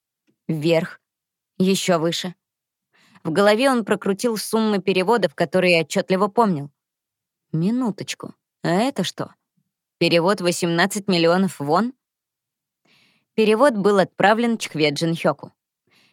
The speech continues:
Когда он увидел дату операции, его рот широко открылся. Это был тот самый день, когда на рассвете Собада отправилась в ресторан Копикэт.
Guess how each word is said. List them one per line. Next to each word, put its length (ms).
Когда 320
он 100
увидел 320
дату 320
операции, 720
его 260
рот 220
широко 380
открылся. 540
Это 200
был 220
тот 240
самый 380
день, 260
когда 300
на 100
рассвете 540
Собада 500
отправилась 640
в 40
ресторан 520
Копикэт. 500